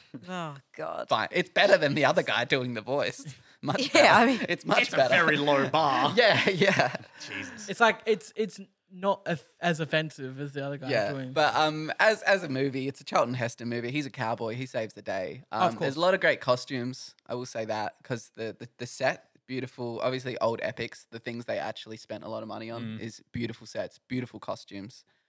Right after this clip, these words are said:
Speaker 2: Not actors that <laughs>
Speaker 4: Yeah.
Speaker 2: Yeah.
Speaker 3: Not actual Asian actors.
Speaker 2: Not Asian actors.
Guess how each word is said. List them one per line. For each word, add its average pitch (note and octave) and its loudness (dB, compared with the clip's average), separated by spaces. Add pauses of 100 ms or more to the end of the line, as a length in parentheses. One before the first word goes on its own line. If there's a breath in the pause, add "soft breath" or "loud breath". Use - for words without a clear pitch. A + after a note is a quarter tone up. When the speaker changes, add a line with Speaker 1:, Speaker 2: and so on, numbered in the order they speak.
(960)
Speaker 2:
Not B2 0 (120)
actors A2 -4
that - -4 (200)
<laughs> - -6
Speaker 4:
Yeah. F#3 0
Speaker 2:
Yeah. D#3+ 2
Speaker 3:
Not E3 2
actual D#3 -2
Asian B2 -4
actors. - -4
Speaker 2:
Not C#3+ 4
Asian C3 2
actors. A2 -6